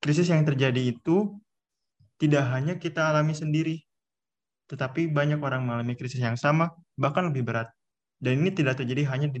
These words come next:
d-, dalam generasi kita, tapi generasi-generasi terdahulu kita. Yang penting bagi kita adalah memahami setiap titik-titik krisis itu dengan baik, sumbernya dari mana, bagaimana cara mengatasinya.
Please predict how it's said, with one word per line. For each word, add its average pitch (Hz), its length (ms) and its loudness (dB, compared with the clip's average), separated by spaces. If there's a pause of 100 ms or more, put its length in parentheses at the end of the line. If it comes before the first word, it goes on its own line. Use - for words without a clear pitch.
d-, - 160 -8
dalam 120 320 -4
generasi 120 400 -4
kita, 143 400 -2 (160)
tapi 131 320 2
generasi-generasi 127 720 2
terdahulu 117 400 -2
kita. 117 320 -4 (1300)
Yang 131 240 4
penting 165 320 4
bagi 131 160 4
kita 135 240 0
adalah 135 240 2
memahami 143 480 0
setiap 151 400 -4 (260)
titik-titik 139 480 -2
krisis 127 320 -4
itu 185 240 0 (480)
dengan 120 320 0
baik, 127 400 0 (560)
sumbernya 127 480 0
dari 120 160 2
mana, 135 480 2
bagaimana 120 400 -2
cara 147 240 -4
mengatasinya. 131 560 -2